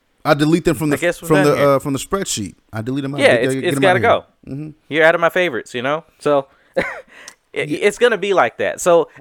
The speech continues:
Speaker 2: I could see her being like, "Okay, my OnlyFans page is up." Because she's Steven Spielberg's daughter,
Speaker 1: She gonna
Speaker 2: dudes are gonna subscribe in droves just to see her.
Speaker 1: At first.
Speaker 2: At first.
Speaker 1: Right.
Speaker 2: It's gonna get old. It's gonna get old really fast unless she's doing something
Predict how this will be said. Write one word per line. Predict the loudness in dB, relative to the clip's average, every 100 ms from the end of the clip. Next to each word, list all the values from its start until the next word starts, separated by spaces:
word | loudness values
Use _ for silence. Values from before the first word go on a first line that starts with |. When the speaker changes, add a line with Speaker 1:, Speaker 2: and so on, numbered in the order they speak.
| 0
Speaker 2:
I | 2
could | 2 -6
see | -6 -2
her | 0 0
being | 0 0
like, | 2
"Okay, | 2 0 -4
my | -2 -4
OnlyFans | -2 -6 -6 -8 -4
page | -6 -4
is | -4
up." | -6
Because | -8 -4 0 0 0
she's | -6 -12 -10
Steven | -6 -6 -8
Spielberg's | -4 -4 0 -2 -2
daughter, | -2 -2 -2 -6 _ -20 _ _
Speaker 1:
She | -12 -8
gonna | -2
Speaker 2:
dudes | -2 -2
are | -2
gonna | -2 -4
subscribe | -8 -12 -4 2 4 4 2
in | 0 -8
droves | -4 0 2 2 -2 -8 -10
just | -6 -6 -8
to | -14
see | -12 -12 -8
her. | 0 0 0
Speaker 1:
At | 0
first. | 2 2 0 -4 -8 _ _ _ _ _ _ _ _ 0
Speaker 2:
At | 2
first. | 4 4 2 -10 -18
Speaker 1:
Right. | -12 -12 -12 _ _ _ _ _ _ _
Speaker 2:
It's | -6 2
gonna | 2 4
get | 2
old. | 2 0 -6
It's | -6
gonna | -4
get | -2 2
old | 2 0 -6
really | -4 -2 -4
fast | 0 2 2 0
unless | -2 -4
she's | -4
doing | -4 -4 -2
something | -2 -4 -8 -10